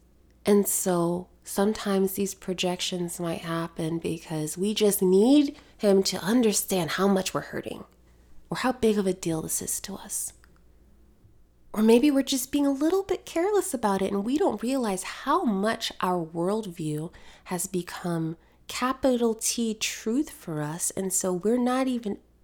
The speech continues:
open to the idea that he could be different from that.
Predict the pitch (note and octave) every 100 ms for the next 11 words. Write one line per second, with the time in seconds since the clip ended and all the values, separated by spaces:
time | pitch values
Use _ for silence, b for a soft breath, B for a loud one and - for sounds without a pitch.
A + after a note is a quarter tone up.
0 | - E4 E4 - D#3+ D3+ D#3+ G3 b b
1 | b b b _ - A3+ A3 G#3 G#3 A#3
2 | B3 A3+ G3 F#3+ - B3 - B3 B3 A#3+
3 | C4+ D4+ - D4 G#3 - _ _ - -
4 | F#3+ - F#3+ -